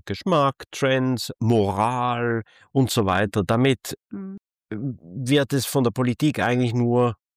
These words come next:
Speaker 1: leicht oder wenig adressiert. Und,
Speaker 2: Mhm.
Speaker 1: und das, denke ich, das ist wirklich ein kategorialer Fehler.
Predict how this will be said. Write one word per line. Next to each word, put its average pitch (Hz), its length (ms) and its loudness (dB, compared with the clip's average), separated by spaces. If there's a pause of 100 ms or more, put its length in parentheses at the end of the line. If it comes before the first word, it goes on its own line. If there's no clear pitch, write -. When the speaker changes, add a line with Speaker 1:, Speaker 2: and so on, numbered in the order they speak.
(140)
Speaker 1:
leicht 104 520 0
oder 98 260 0
wenig 101 440 4
adressiert. 87 800 -2
Und, 95 240 -2 (100)
Speaker 2:
Mhm. 220 120 0
Speaker 1:
und 185 180 2
das, 110 280 0
denke 107 300 0
ich, - 200 -2 (320)
das 101 160 4
ist 101 160 2
wirklich 98 240 2
ein 90 100 2
kategorialer 87 680 2
Fehler. - 400 -6